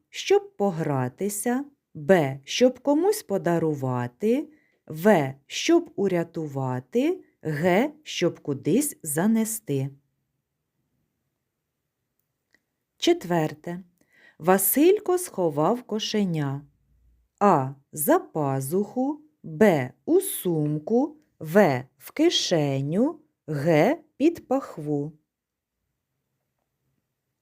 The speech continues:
П'яте. У новій учительці Василько впізнав дівчину. А. Яка розпитувала в нього дорогу, Б. Який він виніс кухоль води,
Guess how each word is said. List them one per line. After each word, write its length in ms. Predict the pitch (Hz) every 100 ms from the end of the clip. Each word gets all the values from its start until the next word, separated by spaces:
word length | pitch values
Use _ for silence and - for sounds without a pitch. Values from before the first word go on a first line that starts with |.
| _ _ _ _ _
П'яте. 640 | 208 220 185 175 196 214 - _ _ _ _
У 100 | 269
новій 460 | 302 311 403 415 -
учительці 920 | 240 - 185 160 156 247 277 - 302
Василько 640 | 165 156 - 285 330 330
впізнав 680 | 302 - 165 147 165 185 180
дівчину. 800 | 170 175 151 - 143 135 131 147 _ _ _ _
А. 320 | 202 165 135 - _ _ -
Яка 360 | 185 190 208
розпитувала 760 | 220 220 - 339 359 180 165 160
в 80 | 165
нього 360 | 196 269 190
дорогу, 880 | 143 151 143 131 123 123 139 165 240 - _ _ _ _
Б. 420 | 160 175 151 139 143 _ _
Який 400 | 180 233 285 294
він 220 | 247 254
виніс 520 | 214 302 349 190 -
кухоль 480 | - 254 294 196 170
води, 640 | 151 160 - 139 127 165